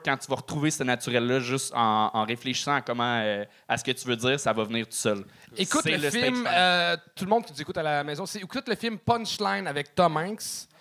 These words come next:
Speaker 2: Euh, c'est un film sur le stand-up des années quatre-vingts, quatre-vingt-dix, puis il y a une madame dans ce film-là qui commence à faire du stand-up, puis quand elle lit des jokes que tout le monde y a écrit,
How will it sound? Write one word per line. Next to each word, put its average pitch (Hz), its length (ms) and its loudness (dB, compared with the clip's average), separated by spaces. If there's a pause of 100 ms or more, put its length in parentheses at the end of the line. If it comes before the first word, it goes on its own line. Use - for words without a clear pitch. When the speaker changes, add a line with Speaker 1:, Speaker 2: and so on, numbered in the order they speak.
(420)
Speaker 2:
Euh, 151 440 4
c'est - 120 -4
un 165 60 6
film 226 140 2
sur 202 100 -2
le 175 80 2
stand-up 175 320 2
des 160 160 -2
années 160 160 -2
quatre-vingts, 170 400 0
quatre-vingt-dix, 160 540 -2
puis - 220 -6
il 151 80 -10
y 151 60 4
a 147 40 4
une 147 80 -2
madame 160 480 2
dans 143 100 -4
ce - 180 -8
film-là 147 440 0 (200)
qui - 140 -14
commence 185 320 2
à 175 80 0
faire 170 160 2
du 156 80 -6
stand-up, 165 480 -2
puis 165 180 -8 (280)
quand 208 180 2
elle 170 180 2
lit 202 140 -6
des 165 220 -4
jokes 185 360 -2
que 156 140 2
tout 156 140 -8
le 156 40 -6
monde 165 160 0
y 160 40 -4
a 147 80 -4
écrit, 190 280 -10